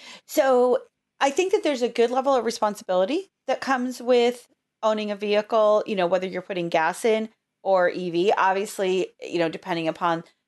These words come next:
the, her opportunities for charging, I would certainly look at that before I would make a full commitment. Is it, you know, is she going to be able to charge in a, in a relatively short and safe place for a young woman? Uh,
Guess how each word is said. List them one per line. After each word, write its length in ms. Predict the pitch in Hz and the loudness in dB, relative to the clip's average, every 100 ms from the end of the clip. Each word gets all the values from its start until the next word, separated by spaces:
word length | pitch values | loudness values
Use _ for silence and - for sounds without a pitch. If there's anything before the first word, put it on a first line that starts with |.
| _ | _
the, 100 | 190 - | -12 -6
her 400 | 180 165 165 - | 0 2 2 2
opportunities 680 | - - 185 202 170 170 160 | -2 -2 -6 -4 -2 -4 -4
for 120 | - | -6
charging, 580 | 165 180 151 160 226 349 - _ _ - | -4 0 0 0 -4 -4 -10 _ _ -2
I 80 | |
would 120 | 185 180 | -2 0
certainly 340 | 185 180 165 | -2 -2 -2
look 200 | 165 165 | -2 -4
at 120 | 160 | -2
that 300 | 143 151 170 | 0 0 0
before 280 | 233 208 - | -4 -4 0
I 80 | 208 | 0
would 160 | 214 | 0
make 180 | 202 208 | -4 -6
a 60 | 214 | -6
full 360 | - 214 208 208 | -2 -2 -2 -4
commitment. 560 | - 226 214 233 247 240 _ _ _ | -10 -8 -6 -4 -4 -6 _ _ _
Is 200 | 202 190 | -4 -2
it, 280 | 196 175 156 | 2 2 2
you 80 | - | -4
know, 100 | 180 | -4
is 120 | 143 | -2
she 160 | - 196 | -4 -2
going 240 | 180 180 | 0 0
to 100 | 180 | -4
be 120 | 170 123 | -4 -2
able 240 | 156 165 | 0 -2
to 120 | 165 | -6
charge 420 | 170 185 160 160 - - | -6 -2 0 -2 -8 -8
in 140 | 170 | -4
a, 180 | 151 - - | -2 -2 -6
in 140 | 156 | -4
a 220 | 139 135 - | -2 -2 -2
relatively 800 | 170 175 170 208 170 165 160 160 _ - | 0 2 2 -2 -4 -2 -2 -6 _ -10
short 400 | - 208 185 - | 0 2 2 0
and 180 | 180 160 | -4 -6
safe 380 | - 170 175 - _ _ - | -4 -4 -4 -10 _ _ -4
place 440 | 160 220 - - _ _ _ - | -2 -2 -8 -16 _ _ _ -4
for 240 | 220 226 | 0 2
a 160 | - 214 | 2 2
young 220 | 226 226 | 2 0
woman? 340 | 226 240 320 - _ _ _ | -2 -2 -4 -8 _ _ _
Uh, 300 | 220 220 220 | 0 2 4